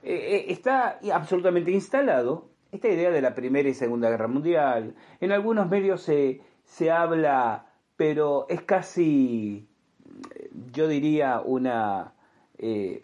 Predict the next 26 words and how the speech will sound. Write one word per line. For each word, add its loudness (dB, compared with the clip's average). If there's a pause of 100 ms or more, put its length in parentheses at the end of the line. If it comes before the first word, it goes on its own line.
un 2
matiz, 2
si -10
se -2
quiere, 0
hasta -2
meramente 0
de 0
color, 0
hablar 0
de 2
la 2
Tercera 0
Guerra 0
Mundial -2
como 0
el -2
periodo 2
de 0
Guerra 0
Fría, 0 (240)
post -2 (120)
Segunda 0
Guerra 0
Mundial, -2
¿no? -6